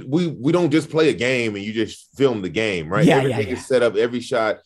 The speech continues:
Speaker 1: So it, it breaks up the flow and the rhythm of it sometimes because you're just trying to get specific things.
Speaker 2: Mm-hmm.
Speaker 1: Uh, and then editing takes over, and, you know, it's, it's hit and miss sometimes. But I, I think we're,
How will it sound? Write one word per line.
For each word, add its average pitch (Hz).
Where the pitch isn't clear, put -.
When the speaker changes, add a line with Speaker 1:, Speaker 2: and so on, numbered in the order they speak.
Speaker 1:
So 147
it, 139
it 92
breaks 143
up -
the 120
flow 139
and 127
the 113
rhythm 131
of 139
it 120
sometimes 143
because 135
you're 139
just 135
trying 131
to 123
get 120
specific 131
things. 156
Speaker 2:
Mm-hmm. 156
Speaker 1:
Uh, 127
and 135
then 151
editing 127
takes 110
over, 101
and, 95
you 131
know, 101
it's, -
it's 151
hit 147
and 123
miss 135
sometimes. 123
But 113
I, 117
I 113
think 135
we're, 117